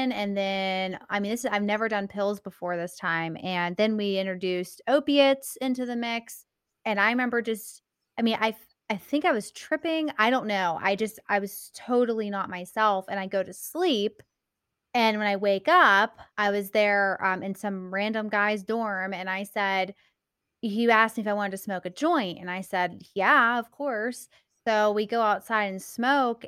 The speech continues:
and me being, I was tiny back then, so I probably still had all these drugs in my system, and not knowing that when I hit the joint, the whole world turned into a rainbow. And all I remember is looking at this guy and saying,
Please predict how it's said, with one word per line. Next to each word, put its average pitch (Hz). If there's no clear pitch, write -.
and 202
me 233
being, 220
I 214
was 202
tiny 196
back 160
then, 104
so 185
I 175
probably 202
still 185
had 190
all 180
these 175
drugs 226
in 202
my 175
system, 170
and 214
not 190
knowing 220
that 180
when 180
I 175
hit 226
the 185
joint, 185
the 185
whole 240
world 220
turned 190
into 180
a 165
rainbow. 175
And 202
all 202
I 240
remember 220
is 190
looking 208
at 151
this 185
guy 190
and 180
saying, 175